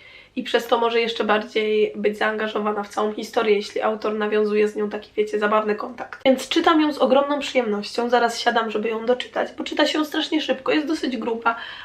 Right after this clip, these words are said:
ale te literki są strasznie duże, do tego mamy też te ilustracje, więc książkę się pochłania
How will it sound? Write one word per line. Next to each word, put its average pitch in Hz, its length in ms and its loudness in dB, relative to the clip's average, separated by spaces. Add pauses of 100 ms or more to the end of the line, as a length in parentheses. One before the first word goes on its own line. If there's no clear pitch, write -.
ale 262 320 6 (120)
te 262 280 4 (420)
literki 269 440 0
są 294 140 -8
strasznie 320 500 -2
duże, 277 320 -2
do 262 80 -2
tego 247 240 -4
mamy 240 240 -2
też 226 180 -6
te 226 200 -4
ilustracje, 240 640 -4
więc 226 260 -8 (260)
książkę 226 460 -2
się 254 300 -4 (220)
pochłania 226 560 0